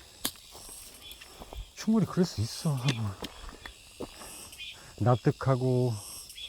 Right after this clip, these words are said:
이해하고 용서하는 편에, 편이지만, 나 스스로에 대해서는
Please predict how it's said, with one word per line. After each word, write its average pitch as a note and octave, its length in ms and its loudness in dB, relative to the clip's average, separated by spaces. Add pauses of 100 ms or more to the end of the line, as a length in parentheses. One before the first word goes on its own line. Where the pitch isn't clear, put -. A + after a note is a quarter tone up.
(140)
이해하고 A#2+ 680 8
용서하는 A#2 500 8
편에, A2+ 320 6 (180)
편이지만, A#2+ 460 6 (1160)
나 B2+ 140 8
스스로에 F3 460 4
대해서는 A#2 340 6